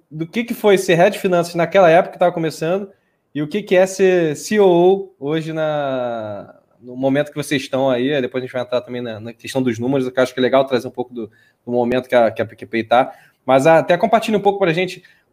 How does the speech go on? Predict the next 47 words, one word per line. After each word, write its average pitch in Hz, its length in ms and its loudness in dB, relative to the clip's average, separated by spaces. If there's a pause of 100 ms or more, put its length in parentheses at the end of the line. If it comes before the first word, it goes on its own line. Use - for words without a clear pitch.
o - 40 -20
que, 220 140 0
o 180 80 -2
que, 269 140 0
que 269 60 -6
você 254 220 2
faz 190 400 2
hoje, 160 360 2
como 156 200 -4
é 160 60 2
o 165 60 0
seu 165 160 -4
dia 147 160 -2
a 139 40 0
dia, 143 440 -4
com, 139 280 -6
é 123 140 -4
alguma 143 220 -4
coisa 156 180 -8
que 165 60 -6
as 151 100 -6
pessoas 147 260 -12
perguntam 165 340 -4
muito, 143 280 -4
mas 135 160 -2
pra 135 140 -4
quem 151 120 -6
tá 156 140 -2
empreendendo, 143 480 -2
principalmente, 135 500 -4
tá 135 80 -4
começando 135 300 -4
na 135 100 -2
fintech, 135 380 -2
o - 460 -20
que, 202 100 0
que 202 80 2
é 190 40 2
ser 196 140 2
C 190 200 2
O 175 100 8
O 165 460 2
da, 131 260 -2
da, 131 200 -2
da, 117 280 -4
de 117 240 -14
uma 127 260 -2